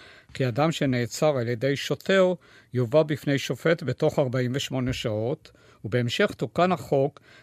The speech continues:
כך שעצור זכאי להיות מובא בפני שופט תוך עשרים וארבע שעות מרגע המעצר, ואם הוא קטין, תוך שתים עשרה שעות.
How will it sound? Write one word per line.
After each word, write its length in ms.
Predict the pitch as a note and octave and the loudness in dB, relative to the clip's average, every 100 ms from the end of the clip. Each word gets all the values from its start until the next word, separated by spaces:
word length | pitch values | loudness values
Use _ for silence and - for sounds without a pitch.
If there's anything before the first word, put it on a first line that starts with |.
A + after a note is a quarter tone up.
| _ | _
כך 160 | C#3+ C#3+ | -4 -2
שעצור 560 | - C3+ - - F#3 | 0 -2 -2 2 2
זכאי 360 | D#3+ C3 - D3 | 2 -2 0 0
להיות 260 | C3 C#3+ C#3+ | 2 -2 0
מובא 260 | A#2+ C#3 | 2 2
בפני 420 | C3 C3+ - C#3+ | 2 -2 -2 -2
שופט 600 | C3+ - B2+ - F#3 F#3 - - - _ | -2 -6 -6 0 0 0 -10 -20 -20 _
תוך 240 | - E3+ D#3 | 2 2 2
עשרים 280 | - D#3 D#3 | 0 0 2
וארבע 300 | C3+ C3+ C#3+ | 0 2 0
שעות 400 | - C3+ D#3+ - | 2 2 2 0
מרגע 360 | B2 C3+ B2 | -2 -2 0
המעצר, 720 | C3+ B2 B2 - - A2 C3+ E3+ _ _ _ | 0 0 -2 -4 -4 -2 -2 -4 _ _ _
ואם 180 | B2+ C#3+ | -2 2
הוא 100 | F3 | 2
קטין, 380 | - E3+ G3+ G3 | 2 -2 0 0
תוך 240 | F3 D3+ - | 0 -2 -2
שתים 280 | - C3+ | 0 0
עשרה 220 | A#2+ - B2+ | 0 -4 -8
שעות. 420 | - A2 A#2 | -8 -8 -10